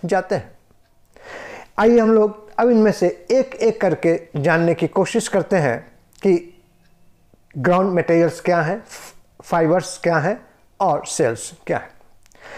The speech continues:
सबसे पहला पॉइंट है, that is the ground materials, जिसे हम लोग मैट्रिक्स नाम से भी जानते हैं या मैट्रिक्स के नाम से भी जाना जाता है। मैट्रिक्स के अलावा हम इस ग्राउंड मटेरियल को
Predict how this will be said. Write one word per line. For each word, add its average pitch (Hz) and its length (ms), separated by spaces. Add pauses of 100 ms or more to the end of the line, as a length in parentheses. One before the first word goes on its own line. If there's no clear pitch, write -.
(140)
सबसे 269 340
पहला 160 340 (440)
पॉइंट 170 280
है, 143 260
that 139 260
is 151 160
the 131 180 (140)
ground 143 360 (200)
materials, 147 460 (880)
जिसे 202 220
हम 208 160
लोग 156 400 (220)
मैट्रिक्स 170 840 (140)
नाम 147 280
से 151 180
भी 139 220 (100)
जानते 135 400
हैं 160 280
या 147 80
मैट्रिक्स 135 500
के 147 120
नाम 123 200
से 135 140
भी 127 80
जाना 127 400
जाता 117 340
है। 180 280 (680)
मैट्रिक्स 190 460
के 269 100
अलावा 156 560 (140)
हम 220 160
इस 233 160
ग्राउंड 190 400
मटेरियल 170 520
को 135 420